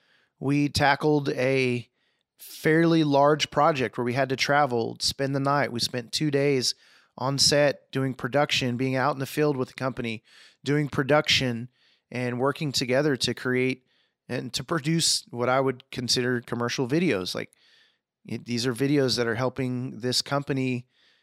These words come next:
advertise and put themselves out there and educate people on the services that they offer. And it was a big project, and, uh, it took a lot of time, a lot of hours, a lot of man hours,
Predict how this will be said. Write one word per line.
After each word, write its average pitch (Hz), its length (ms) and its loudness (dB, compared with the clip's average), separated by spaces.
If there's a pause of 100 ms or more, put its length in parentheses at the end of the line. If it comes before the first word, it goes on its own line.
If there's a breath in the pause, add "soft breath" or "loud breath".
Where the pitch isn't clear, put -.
(400)
advertise 120 840 0
and 110 420 -6
put 139 160 -4
themselves 135 460 0
out 135 260 0
there 110 200 0
and 110 100 -6
educate 123 400 -2
people 127 320 -4
on 123 120 -2
the 117 60 -4
services 135 480 -2
that 110 140 -2
they 110 140 -2
offer. 101 420 -4 (480 soft breath)
And 131 100 -2
it - 20 2
was 151 120 2
a 156 40 -2
big 170 200 0
project, 170 420 4 (520)
and, 120 300 -4
uh, 117 180 2
it 113 60 -4
took - 140 -4
a 143 60 0
lot 143 160 4
of 131 80 -2
time, 143 320 0
a - 20 -2
lot 127 120 2
of 120 80 0
hours, 120 340 2
a - 20 -4
lot 123 120 2
of 127 60 -2
man 131 280 0
hours, 113 400 -4